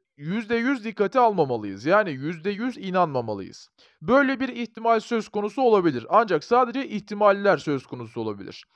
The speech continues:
Diğer türlü kesin yüzde yüz uzaktan eğitime geçilecek diye bir şey denemez.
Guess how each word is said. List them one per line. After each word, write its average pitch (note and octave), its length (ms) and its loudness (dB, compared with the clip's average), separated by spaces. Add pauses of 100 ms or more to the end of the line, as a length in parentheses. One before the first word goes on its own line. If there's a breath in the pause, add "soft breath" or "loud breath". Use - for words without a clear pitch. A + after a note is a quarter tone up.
(240 soft breath)
Diğer G#3 360 4
türlü C3 220 -4
kesin D3 500 -6
yüzde D#3 460 -6
yüz D3+ 400 -6
uzaktan D3 420 0
eğitime D#3 300 -8
geçilecek C#3+ 600 -8
diye A#2+ 160 -6
bir B2 80 -6
şey F3 340 -8
denemez. B2 540 -4